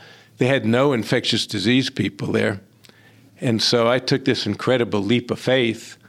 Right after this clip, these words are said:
and left Boston and went to Johnson City, Tennessee. I'd never been south of Atlantic City, New Jersey. I knew nothing about Tennessee or rural Tennessee, but that turned out to be a great opportunity for me.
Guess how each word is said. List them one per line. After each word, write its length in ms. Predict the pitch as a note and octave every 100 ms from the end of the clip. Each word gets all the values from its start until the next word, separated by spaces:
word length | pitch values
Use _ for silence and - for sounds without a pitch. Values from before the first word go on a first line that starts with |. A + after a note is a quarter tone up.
| - - - _ _ _
and 300 | G#2+ A2 G#2
left 300 | G#2 C3 -
Boston 640 | - B2 B2 - C3+ C3 C3+
and 320 | A#2+ G#2+ G#2
went 300 | A2 A#2 A2+
to 320 | - A#2 A2+
Johnson 480 | G#2+ G#2+ G#2+ G#2 A2
City, 300 | - A2+ A2
Tennessee. 720 | - A2+ G#2+ G#2 - C3 C#3 - - - - - - -
I'd 140 | A#2 G#2+
never 280 | A2+ A2 A2+
been 220 | G#2+ G2+
south 440 | - A2+ G#2+ A2
of 80 | G2+
Atlantic 540 | G2+ G2+ A2+ A2 G#2+ -
City, 320 | - A2+ A2
New 160 | G#2+
Jersey. 540 | G2+ A2 A#2 A#2+ A#2+ A#2+
I 100 | G2+
knew 160 | G#2+
nothing 400 | G#2 A2 G#2+ G#2+
about 580 | G#2+ F#2+ A#2 B2 - - _ - - - _ _
Tennessee 680 | - D3+ D3 C3+ D3+ D3 D3+
or 140 | A#2+ G#2+
rural 340 | G#2 B2 B2+
Tennessee, 720 | B2 B2+ B2+ B2 - C3+ B2+
but 360 | A2 A2+ A2 A2+ - - - -
that 140 | - B2
turned 220 | D3+ C3+
out 180 | C3+ C3+
to 80 |
be 140 | A#2 A#2+
a 60 |
great 400 | G#2 G#2 A2 B2
opportunity 800 | A2 A2 A#2 - A#2+ A#2 A#2 G#2+
for 220 | G2+ -
me. 380 | G#2+ A#2 B2+ B2+